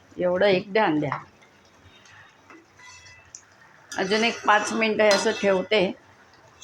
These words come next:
आणि मग आपण वरून फोडणी देऊया.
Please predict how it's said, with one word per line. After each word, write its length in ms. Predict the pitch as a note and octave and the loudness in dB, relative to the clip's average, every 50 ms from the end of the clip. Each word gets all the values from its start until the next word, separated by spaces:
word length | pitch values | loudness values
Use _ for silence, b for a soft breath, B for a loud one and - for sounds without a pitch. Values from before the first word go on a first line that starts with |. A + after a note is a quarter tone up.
| - - - - - - - | -20 -20 -20 -20 -18 -10 -6
आणि 160 | G3+ G#3 G#3 | -4 -2 -2
मग 120 | G3+ G#3 A3+ | 0 2 4
आपण 380 | A3 G#3 - - - G#3+ A3 | 4 4 4 2 -2 0 0
वरून 380 | A3+ G3+ G3 F#3+ F#3+ G#3 G#3+ G#3+ G#3+ | 2 2 2 4 4 4 2 0 -2
फोडणी 280 | - F#3+ F#3 F3+ F#3+ G#3 | -2 -4 -2 0 -2 -2
देऊया. 360 | G3+ G#3 G#3 F#3 D#3+ D3+ C#3 | 2 2 2 2 2 0 -2